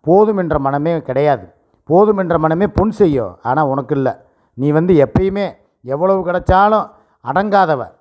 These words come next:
எவ்வளவு, எவ்வளவு சந்தோஷம் கிடைச்சாலும் திருப்தி அடையாதவ. அதுதான் உன்னுடைய கேரக்டர். சரியா? உங்க ரெண்டு பேருக்குள்ள வித்தியாசத்தை இன்னும் நான் விவரமா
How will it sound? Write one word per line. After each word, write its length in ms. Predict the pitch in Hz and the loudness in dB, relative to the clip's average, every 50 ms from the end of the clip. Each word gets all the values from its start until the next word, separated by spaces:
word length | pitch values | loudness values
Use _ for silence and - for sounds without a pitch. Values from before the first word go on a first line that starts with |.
| _ _ _ _ _ | _ _ _ _ _
எவ்வளவு, 360 | 127 143 156 185 202 202 196 185 156 156 151 131 151 143 | -6 -4 0 0 0 0 0 -2 -6 -10 -12 -4 -2 0
எவ்வளவு 440 | 151 151 156 147 143 175 202 214 202 - 190 | 0 0 0 0 0 2 2 2 2 2 0
சந்தோஷம் 400 | 190 202 226 226 208 220 208 196 | 0 2 2 2 2 0 -2 -2
கிடைச்சாலும் 480 | 196 190 - 208 202 208 208 208 185 - - _ _ _ _ _ _ | -4 -2 0 2 2 2 2 0 -2 -4 -10 _ _ _ _ _ _
திருப்தி 340 | 131 165 185 196 - - 240 220 | -2 -2 -2 -2 0 2 2 2
அடையாதவ. 380 | 190 180 160 147 139 123 117 107 95 - _ _ _ _ _ _ | 4 2 2 0 -2 -2 -6 -8 -10 -16 _ _ _ _ _ _
அதுதான் 400 | - 143 139 156 156 190 208 190 170 | -10 -4 -4 -2 2 2 2 2 2
உன்னுடைய 320 | 170 185 208 214 214 196 170 170 | 2 2 4 4 4 4 2 0
கேரக்டர். 420 | 170 165 165 135 113 - 120 98 - _ _ _ _ _ _ _ _ - | 0 0 0 -4 -6 -10 -12 -12 -12 _ _ _ _ _ _ _ _ -6
சரியா? 300 | 156 160 170 180 185 196 175 131 110 110 135 | -6 -2 2 4 4 4 4 2 0 -4 -4
உங்க 140 | 151 147 151 156 | -2 -2 0 0
ரெண்டு 180 | 165 170 190 170 | 0 -2 -2 -2
பேருக்குள்ள 300 | 202 208 190 196 180 165 | -2 -2 0 0 -2 -2
வித்தியாசத்தை 500 | 151 135 185 180 165 143 160 131 175 190 214 214 - - _ _ - 135 | 0 0 0 0 2 0 -2 0 2 2 2 2 -2 -14 _ _ -6 -4
இன்னும் 240 | 160 196 233 214 202 | 0 0 2 2 2
நான் 160 | 190 160 156 | 2 2 2
விவரமா 320 | 156 160 180 185 185 175 | 2 2 2 2 2 0